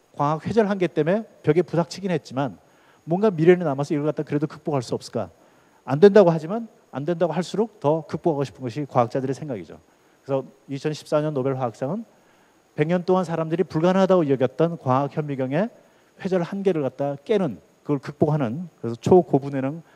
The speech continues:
광학 현미경으로 받았습니다. 세 사람이 받았는데 에릭 베츠기라는 사람과 슈테판 헬, 윌리엄 모노라는 사람이 받았고요. 어, 광학 현미경과 전자 현미경을 이미지를 다시 비교하면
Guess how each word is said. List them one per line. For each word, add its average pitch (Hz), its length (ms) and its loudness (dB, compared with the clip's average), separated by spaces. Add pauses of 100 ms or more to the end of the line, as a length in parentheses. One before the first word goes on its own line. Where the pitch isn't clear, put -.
(180)
광학 131 260 -2
현미경으로 123 380 -6
받았습니다. 92 600 -12 (840)
세 165 180 0
사람이 156 380 4
받았는데 131 680 -4 (540)
에릭 143 260 -4
베츠기라는 147 500 -2
사람과 117 500 -8 (100)
슈테판 123 420 -8
헬, 190 240 -4 (220)
윌리엄 131 280 -2
모노라는 117 400 -6
사람이 104 260 -12
받았고요. 104 580 -10 (2000)
어, 131 320 -4
광학 156 260 0
현미경과 165 280 -2
전자 151 260 0
현미경을 147 320 0
이미지를 160 380 2
다시 135 180 -2
비교하면 131 560 -4